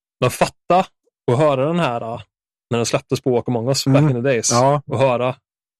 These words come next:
Speaker 1: Astro Zombies för första
Speaker 2: Ja.
Speaker 1: gången. Det måste vara fucking mindblowing.
Speaker 2: Ja, men det är ju liksom, det är ju som mera typ femtiotalsmusik
Speaker 1: Ja,
Speaker 2: i
Speaker 1: men
Speaker 2: grunden.
Speaker 1: precis, ja.
Speaker 2: Det är samma på, ja, men,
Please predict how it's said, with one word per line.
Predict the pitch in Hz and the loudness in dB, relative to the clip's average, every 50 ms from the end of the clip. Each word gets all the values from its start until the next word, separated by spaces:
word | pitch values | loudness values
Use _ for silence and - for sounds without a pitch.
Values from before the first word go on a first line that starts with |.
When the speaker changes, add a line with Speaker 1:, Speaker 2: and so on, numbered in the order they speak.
| _ - 123 | _ -6 -4
Speaker 1:
Astro | - - - - | -4 -4 -6 -4
Zombies | - 123 113 113 107 | -4 -4 -4 -4 -6
för | - | -8
första | 107 - 113 - 123 | -10 -10 -8 -4 0
Speaker 2:
Ja. | 127 120 123 | 2 4 4
Speaker 1:
gången. | 135 143 135 | 4 2 2
Det | 131 | 2
måste | 143 139 - 135 | 0 0 0 -2
vara | 123 120 | -4 -6
fucking | - - 120 - - 123 117 117 123 | -6 -8 -12 -10 -8 -6 -4 -2 -2
mindblowing. | 123 123 120 117 113 123 117 123 135 135 135 | 0 -2 -2 0 -2 -2 -2 0 0 2 2
Speaker 2:
Ja, | 139 151 165 175 180 180 - _ _ _ _ - 143 | 4 4 4 2 2 0 -2 _ _ _ _ -4 -2
men | 147 147 | 0 2
det | 160 185 202 | 2 2 0
är | |
ju | 220 226 208 | 0 -2 -2
liksom, | 180 175 - - 165 156 151 139 135 | -4 -4 -4 -2 -4 -4 -6 -6 -8
det | 139 151 | -6 -4
är | 180 | -4
ju | 208 208 190 | -2 -4 -4
som | - 170 156 | -6 -6 -4
mera | 156 156 143 139 131 | -2 -2 0 0 -2
typ | - - 135 - | -4 -8 -14 -16
femtiotalsmusik | _ _ _ - 190 175 156 143 135 - _ - 143 - - - 156 147 143 139 135 131 - - - - - 139 143 147 139 - - - 254 247 170 131 117 _ _ _ | _ _ _ -4 -2 -2 -2 -4 -6 -8 _ -10 -10 -10 -4 -2 0 2 2 0 -2 -4 -6 -6 -8 -6 -4 -2 -2 -2 -2 -2 -4 -4 -4 -6 -6 -8 -10 _ _ _
Speaker 1:
Ja, | - 127 127 | -2 2 4
Speaker 2:
i | 143 147 | 4 4
Speaker 1:
men | 160 190 | 4 4
Speaker 2:
grunden. | 214 233 233 214 | 4 2 2 0
Speaker 1:
precis, | 180 135 131 - 143 120 117 117 - | -2 -2 0 0 -2 -2 -2 -4 -4
ja. | - 123 127 147 151 139 | -2 0 0 0 0 0
Speaker 2:
Det | 160 | -2
är | 175 | -2
samma | 170 - 202 190 185 175 160 | 0 0 -2 0 0 0 -2
på, | - - 156 151 147 143 139 | -2 0 0 0 0 0 0
ja, | 135 131 139 165 | -2 -4 -4 -4
men, | 147 135 120 | -4 -6 -8